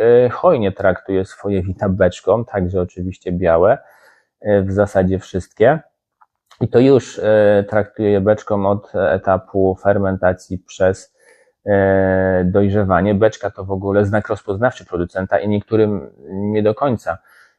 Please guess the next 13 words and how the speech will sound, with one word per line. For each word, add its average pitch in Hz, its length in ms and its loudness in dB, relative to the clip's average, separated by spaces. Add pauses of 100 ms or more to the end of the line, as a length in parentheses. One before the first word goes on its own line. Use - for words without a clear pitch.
(140)
e, 101 320 0
może 101 320 0
pasować, 95 880 -2
e, 87 680 -4
jej 92 200 -6
tak 92 260 -2
nadmierne 92 520 -2
użycie. 92 440 0
To 110 560 2 (100)
nie 101 300 -8
ulega 104 360 0
wątpliwości, 95 840 -2
że, 95 400 0